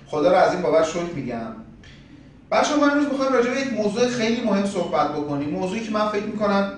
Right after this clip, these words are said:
یکی از مهمترین قواعد موفقیت و یکی از مهمترین قوانین موفقیت در کنکوره و اونم مرور هستش و جلوگیری از فراموشی مطالب درسی. من فکر می‌کنم، اه،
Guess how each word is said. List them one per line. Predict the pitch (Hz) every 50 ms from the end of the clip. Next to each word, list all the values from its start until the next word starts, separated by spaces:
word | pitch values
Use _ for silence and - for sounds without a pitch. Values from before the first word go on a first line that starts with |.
| - - 180
یکی | 220 233 220 226 214 226
از | 220 214 208 185
مهمترین | 180 175 175 180 175 175 175 175 170 180 175
قواعد | - 175 175 170 175 175 170 165 196 - 220
موفقیت | 214 202 190 170 165 156 160 156 156 151 170 175 175 170
و | 175
یکی | 170 170 190
از | 190 175 170
مهمترین | 170 160 151 151 147 160 156 156 151
قوانین | 151 151 151 147 147 147 147 180 190
موفقیت | 196 180 170 147 139 143 147 139 143 156 165 - 156
در | 156 135 131 139
کنکوره | 139 139 139 - - 156 156 147 131 - - - - - - - - - - - - - - - - - - -
و | 160
اونم | 185 226 240 233 214 196
مرور | 185 180 208 233 220
هستش | 202 196 202 196 202 202 185 - - 175
و | 175 170 170 170
جلوگیری | 170 151 151 147 147 156 180
از | 185 185 180
فراموشی | 180 160 147 147 143 139 139 185 180
مطالب | 175 165 143 139 143 139 147 170 -
درسی. | 147 147 143 131 131 - - - 156 151 143 139 139 - - - - - - -
من | 214 226
فکر | 269 269 277 277
می‌کنم، | 277 262 262 269 262 262 262 262 240 - - - - - - - - - - - - - - - - -
اه، | 135 143 156 156